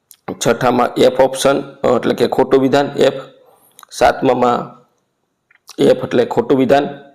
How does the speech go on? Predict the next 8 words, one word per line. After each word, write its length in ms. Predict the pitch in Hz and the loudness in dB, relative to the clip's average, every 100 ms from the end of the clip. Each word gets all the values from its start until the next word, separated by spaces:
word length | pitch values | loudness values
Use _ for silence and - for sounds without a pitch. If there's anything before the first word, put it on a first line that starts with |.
| _ _ _ - - - _ | _ _ _ -20 -20 -20 _
અને 160 | 131 123 - | -2 -2 0
આઠમું 400 | 139 - 135 123 | -2 0 0 2
છે 100 | 117 | 0
એ 140 | 117 | 0
સાચું 360 | 123 131 - 131 | 0 0 2 0
વિધાન 200 | 117 104 | 0 -2
એટલે 140 | 98 | -4
ટી. 380 | 120 131 120 | -4 -4 -4